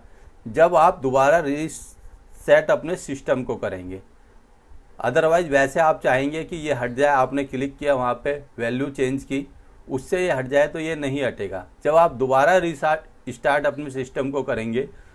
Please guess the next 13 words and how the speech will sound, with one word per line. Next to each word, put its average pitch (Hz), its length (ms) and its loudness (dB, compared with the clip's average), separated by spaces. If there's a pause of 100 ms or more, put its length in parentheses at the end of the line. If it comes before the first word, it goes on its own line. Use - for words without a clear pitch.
(160)
तो 202 340 0
इसकी 175 320 -8
वैल्यू 135 440 2 (500)
ऑटोमेटिक 156 640 0
ही 165 100 -6
आपको 143 400 -2 (340)
राइट 131 280 2
साइड 127 280 -2
से 160 180 -10
स्क्रीन 135 320 -6
से 185 140 -2
हट 117 220 -4
जाएगा। 87 400 -8